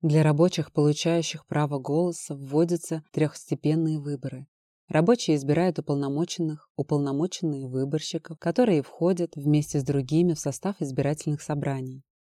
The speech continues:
Число выборщиков от рабочих в большинстве случаев так невелико, что трудно ожидать сколько-нибудь заметного их влияния на решение собрания. В Костромской губернии, например, их всего семь,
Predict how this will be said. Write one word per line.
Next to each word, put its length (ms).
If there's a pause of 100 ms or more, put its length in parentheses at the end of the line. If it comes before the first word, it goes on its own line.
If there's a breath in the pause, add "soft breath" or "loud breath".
Число 380
выборщиков 600
от 100
рабочих 520
в 40
большинстве 400
случаев 420
так 220
невелико, 540
что 240
трудно 480
ожидать 420
сколько-нибудь 720
заметного 720
их 340
влияния 540
на 80
решение 500
собрания. 840
В 60
Костромской 680
губернии, 540
например, 500
их 200
всего 360
семь, 400